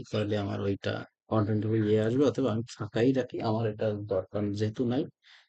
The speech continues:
এখন যদি রান করি, তাহলে আমরা দেখব এই যে আমার কোনো স্পেস নাই, আমার স্পেসগুলো কিন্তু সব, আহ, রিমুভ হয়ে গেছে। যে হ্যাশ ছিল, সেই হ্যাশগুলো কিন্তু সব রিমুভ হয়ে গেছে, কিন্তু স্পেসগুলো রয়ে গেছে।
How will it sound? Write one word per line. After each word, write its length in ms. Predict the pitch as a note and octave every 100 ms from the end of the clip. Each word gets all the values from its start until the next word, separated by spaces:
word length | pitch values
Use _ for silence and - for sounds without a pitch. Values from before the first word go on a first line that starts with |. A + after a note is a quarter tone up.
| -
এখন 180 | A2 A2+
যদি 200 | A2+ A2
রান 220 | G#2 G#2+ C3
করি, 220 | C3 C#3 E3+ _
তাহলে 220 | - G#2 G#2
আমরা 220 | G#2 G#2+
দেখব 300 | G2 G#2 G2+ D3 F#3+ _ _ _ _ _ -
এই 160 | A#2+
যে 160 | A2 - - _ _ _ _ _ -
আমার 180 | G2+ G#2+
কোনো 160 | A2+ A2+ G#2
স্পেস 380 | - - B2 A#2
নাই, 200 | A#2 A#2 D3+
আমার 200 | G#2+ G#2+ G#2+
স্পেসগুলো 520 | - A2 G#2 A2+ A2+
কিন্তু 200 | A#2 A2
সব, 220 | A2 A2+ G#2+ _ _ _
আহ, 300 | A2 G#2 G2+ G2+
রিমুভ 380 | G#2 G#2+ A#2+ A2+
হয়ে 180 | A#2 A#2
গেছে। 260 | A#2+ A#2+ F#3 - - - - - _ _ _ A2
যে 80 | G2+
হ্যাশ 220 | A2+ A2+ -
ছিল, 140 | C3 D3+
সেই 200 | D3 A#2
হ্যাশগুলো 400 | G#2 A2 A2 A#2+
কিন্তু 220 | B2 B2 A#2+
সব 220 | - A#2 G#2
রিমুভ 340 | G#2+ A#2 C3 B2
হয়ে 160 | B2 B2+
গেছে, 220 | C3 - G3
কিন্তু 200 | - C3 A#2
স্পেসগুলো 500 | A2+ - E3+ C#3 B2 A2
রয়ে 220 | G2 F2+
গেছে। 220 | F2 -